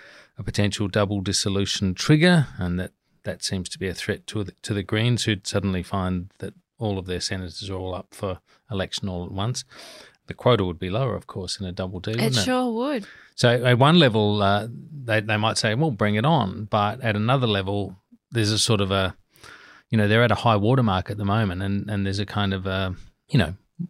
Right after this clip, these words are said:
Speaker 1: a mortality risk, I guess. Some, some senators may not be returned and, uh, that's going to be, um,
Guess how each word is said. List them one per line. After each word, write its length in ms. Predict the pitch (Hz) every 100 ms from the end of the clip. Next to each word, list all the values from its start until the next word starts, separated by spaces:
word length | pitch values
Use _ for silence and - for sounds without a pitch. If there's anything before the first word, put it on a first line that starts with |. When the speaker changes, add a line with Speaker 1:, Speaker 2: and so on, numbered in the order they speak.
| -
Speaker 1:
a 60 | 107
mortality 600 | 107 110 - 180 104 87
risk, 260 | 92 -
I 120 | 82
guess. 300 | 90 139 87
Some, 320 | - 127 123 110
some 260 | 123 127
senators 440 | - 101 95 101 101
may 160 | 101
not 220 | 104 98
be 100 | -
returned 640 | 98 95 - 139 95 92 92
and, 260 | 95 95
uh, 140 | 98 98
that's 260 | 107 -
going 220 | - 101
to 40 | 92
be, 320 | 95 92 92
um, 200 | 92